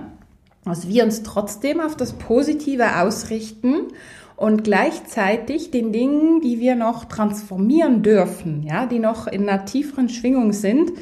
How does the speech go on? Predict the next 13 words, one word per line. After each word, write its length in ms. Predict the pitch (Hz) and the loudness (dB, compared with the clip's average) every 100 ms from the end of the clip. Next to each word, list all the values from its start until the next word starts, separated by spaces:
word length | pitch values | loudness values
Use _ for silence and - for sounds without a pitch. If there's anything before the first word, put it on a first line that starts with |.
| - - - | -16 -20 -12
dass 160 | - 196 | -10 -4
wir 120 | 202 | -2
diesen 320 | 208 247 247 | 2 4 4
Dingen 540 | 202 220 240 240 - - | 4 4 4 2 -4 -12
trotzdem 540 | - 185 - 226 254 | -6 -4 -2 0 0
Aufmerksamkeit 1000 | - 220 233 190 175 180 180 175 180 175 | 0 -2 0 -2 -2 -4 -6 -2 -4 -2
geben, 340 | 185 180 208 240 | -2 -2 0 -2
aber 380 | 202 214 - | -4 -4 -4
eben 300 | 175 196 214 | -2 0 0
nicht 260 | 180 196 - | 0 -2 -6
zu 120 | - | -8
sehr 360 | 254 220 226 220 | -4 -4 -4 -2
reinfallen. 1040 | 202 262 262 262 - 139 - - 196 - | 2 4 4 2 -2 -2 -4 -8 -10 -12